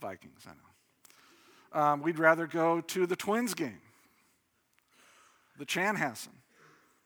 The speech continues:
something like that, right? A lot of folks who call themselves Christians do not take the time to know intimately the one that they are purportedly serving.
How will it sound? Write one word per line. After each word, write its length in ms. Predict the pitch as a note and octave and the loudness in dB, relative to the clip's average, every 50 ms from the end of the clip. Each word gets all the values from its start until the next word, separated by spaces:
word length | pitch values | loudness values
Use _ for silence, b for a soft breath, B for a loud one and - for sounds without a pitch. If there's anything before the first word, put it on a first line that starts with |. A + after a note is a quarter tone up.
| b b - | b b -16
something 380 | - - D3+ C3+ - F3 D#3 | -12 -10 -10 -10 -8 -8 -6
like 220 | D#3 D3+ D3+ C#3+ - | -6 -6 -6 -6 -6
that, 300 | F3+ E3+ C#3 G2 - - | -6 -6 -4 -6 -8 -12
right? 300 | - A2 A#2+ C3+ D#3+ D#3 - _ _ _ _ _ _ _ _ _ _ _ _ _ _ _ _ _ _ _ _ _ _ _ _ _ _ _ _ _ _ _ B B B B | -12 -12 -10 -10 -12 -12 -16 _ _ _ _ _ _ _ _ _ _ _ _ _ _ _ _ _ _ _ _ _ _ _ _ _ _ _ _ _ _ _ B B B B
A 40 | D3 | 2
lot 320 | C#3+ D3+ E3 F#3 G#3+ A3+ | 8 12 12 12 12 12
of 100 | A3+ G3+ | 10 6
folks 460 | - - - A#3+ A3+ G#3 F3+ - - - | -2 -2 0 2 2 2 0 -2 -4 -4
who 100 | F3+ D#3+ | -4 -2
call 260 | - - F3 F3 F#3+ | 2 6 8 8 8
themselves 420 | G3 F#3+ F3 - G3 F#3 F3+ - | 6 4 -2 0 0 0 0 -2
Christians 540 | - - G#3 G#3 F#3+ - - C#3+ C#3 C#3 - B B B B B B | -4 -4 -2 -2 -2 -4 -6 -8 -8 -10 -12 B B B B B B
do 160 | - C#3 C3 | -8 -6 -2
not 420 | C3+ D3+ F3 G3 G#3 G3 - - - | 2 6 6 6 6 4 0 -8 -6
take 280 | - G3 G3 F#3+ - | -2 -2 -2 -4 -6
the 80 | F#3+ - | -12 -12
time 560 | - - - G#3 G#3 F#3 C#3+ C3+ C3 C3+ C#3+ B B B B B B B | -10 -6 -2 0 0 2 0 0 -2 -6 -10 B B B B B B B
to 160 | - - E3+ | -8 -6 -6
know 600 | D#3 D3 D3+ F#3+ A#3 A3+ F3 C3 A#2 A2+ A#2+ B2 _ - | -4 -2 -2 0 0 2 0 0 -2 -4 -6 -10 _ -10
intimately 640 | F#3+ A#3 A3 - - D#3+ D3 B2+ B2+ C3 C3 C3 C3 | -8 -8 -6 -6 -6 -6 -6 -8 -8 -8 -8 -8 -8
the 120 | B2 C#3+ | -8 -8
one 520 | C3+ C3 D#3+ G3 G#3 F3+ C#3 C3+ C#3 D3 - b b b b b | -8 -4 -2 -2 0 0 0 -2 -4 -8 -12 b b b b b
that 140 | D#3+ D3 - | -14 -12 -8
they 160 | E3+ E3+ E3 | -4 -2 0
are 160 | D#3 D#3 D#3 | 2 2 0
purportedly 720 | C#3+ - - F3 - - G3+ A3+ A3 F3 C3 B2 A#2+ A#2+ - | -2 -6 -12 -14 -8 -4 -2 -2 -2 -2 -4 -6 -8 -8 -8
serving. 440 | - - A3 A#3+ C4 A#3 D#3+ F2+ | -8 -8 -8 -10 -10 -12 -14 -18